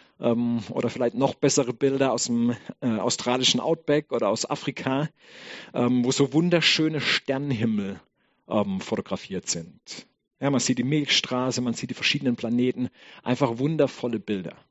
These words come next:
Und vielleicht ist der ein oder andere dann schon mal inspiriert von solchen Bildern rausgegangen und hat irgendwie mit dem Smartphone so in den Himmel geklippt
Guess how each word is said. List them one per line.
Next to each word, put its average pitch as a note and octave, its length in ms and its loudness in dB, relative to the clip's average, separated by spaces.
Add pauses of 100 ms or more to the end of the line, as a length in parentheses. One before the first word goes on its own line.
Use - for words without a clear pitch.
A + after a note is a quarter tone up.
(1300)
Und C#3 80 0
vielleicht E3 220 6
ist F3 120 4
der B2+ 100 2
ein D#3+ 100 -2
oder C#3+ 140 0
andere D#3+ 180 0
dann D3+ 120 -2
schon D3 120 -2
mal C#3 80 -2
inspiriert D3 480 4
von C3 140 -6
solchen B2 260 -2
Bildern D3+ 380 2
rausgegangen D3+ 640 0
und C#3+ 80 0
hat C#3+ 120 -2
irgendwie D#3 300 2
mit D3 80 -2
dem C#3 80 -2
Smartphone C#3 640 0
so D3 80 0
in C3+ 60 2
den B2 160 2
Himmel E3 240 2
geklippt - 640 0